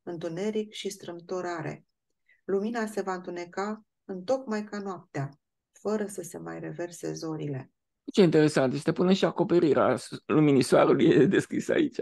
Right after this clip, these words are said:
Speaker 2: nu?
Speaker 1: Da, da, da.
Speaker 2: Ce interesant.
Speaker 1: Se pare că va dura trei zile, nu? Cât ne vor ține în întuneric.
Speaker 2: Nu știu, vedem.
Speaker 1: Da.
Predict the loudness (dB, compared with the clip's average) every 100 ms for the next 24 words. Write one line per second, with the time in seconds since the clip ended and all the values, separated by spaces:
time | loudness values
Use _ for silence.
0 | -4 -2 0 -2 -12 -18 -18 -20 _ _
1 | -16 -12 -14 -16 _ _ _ -16 -12 -12
2 | -14 _ _ -6 -4 -4 -6 -6 -8 -10
3 | -12 _ _ _ _ _ _ _ _ _
4 | _ _ -10 -4 -2 -2 -4 -4 -4 -4
5 | -4 -6 -8 -6 -6 -6 -4 -4 -4 -4
6 | -6 -10 _ _ _ _ _ -14 -14 -20
7 | _ _ -14 -12 -10 -10 -12 -14 -12 -12
8 | -14 -16 -16 -16 -16 -18 _ _ _ _
9 | _ _ _ -2 0 0 -2 -6 -4 -2
10 | 0 -2 -4 _ _ _ _ _ _ _
11 | _ _ _ _ _ -16 -12 -10 -12